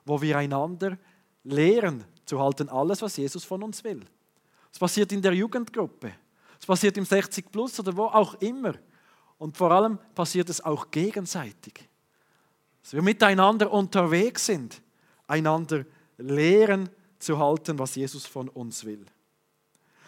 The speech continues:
Darum, liebe Täuflinge, es ist ganz wichtig, dass ihr auch nach der heutigen Taufe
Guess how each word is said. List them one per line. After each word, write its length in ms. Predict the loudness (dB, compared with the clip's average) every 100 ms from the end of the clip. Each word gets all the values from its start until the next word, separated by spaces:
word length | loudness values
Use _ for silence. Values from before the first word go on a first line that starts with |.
| _
Darum, 280 | 6 8 8
liebe 280 | 6 4 6
Täuflinge, 580 | 6 6 4 2 4
es 100 | 2
ist 260 | 0 -6 -2
ganz 460 | 2 2 -2 -4 0
wichtig, 460 | 0 -2 -10 -2
dass 220 | 2 2 2
ihr 140 | 2
auch 140 | 2
nach 320 | 0 2 2 4
der 200 | 4 6
heutigen 440 | 6 4 -4 -2
Taufe 540 | 0 0 -2 -12 -20